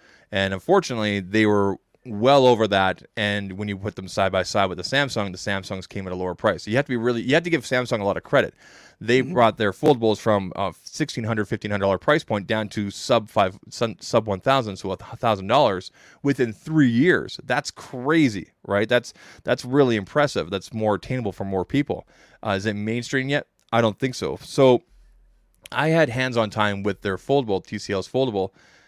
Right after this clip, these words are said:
Speaker 1: at, at C E S, and I finally, I finally got it. You know, like, I actually had time there, there in the, in the room and everything, and actually got the, you know, this and that, put it in my, in and out of my pocket and everything. And I was like, "Okay, like, I get it now."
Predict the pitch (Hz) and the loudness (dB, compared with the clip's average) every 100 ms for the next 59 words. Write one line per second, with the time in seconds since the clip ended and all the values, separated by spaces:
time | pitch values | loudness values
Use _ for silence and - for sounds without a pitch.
0 | _ - 104 - 101 - 107 98 107 107 | _ -6 -6 -4 -8 -6 -6 0 2 2
1 | - - 107 101 98 92 - _ _ _ | -2 -4 -2 -2 -4 -10 -18 _ _ _
2 | _ - 117 - 147 139 117 107 - 113 | _ -6 -4 2 2 2 -2 -4 -4 -4
3 | - 139 143 110 107 110 139 175 127 110 | 0 0 0 -2 2 4 2 0 -2 0
4 | 107 110 110 127 123 117 110 - 113 104 | 0 0 0 0 0 0 -2 0 0 0
5 | 80 95 104 101 95 90 101 95 95 110 | -4 -2 -2 -2 -4 -8 -8 -8 -4 -2
6 | 107 101 101 98 95 101 95 95 98 - | -2 -4 -4 -4 -6 -6 -6 -6 -8 -8
7 | 98 104 - 98 98 95 - 101 - 110 | -8 -6 -8 -4 -2 -2 -4 -4 -4 -4
8 | 101 98 92 104 101 98 98 98 95 92 | -4 -4 -2 2 2 0 -6 -8 -8 -8
9 | 95 104 - 90 87 _ _ _ _ 104 | -8 -8 -6 -6 -8 _ _ _ _ -10
10 | 92 95 120 113 90 85 | -10 -4 -2 -2 -4 -8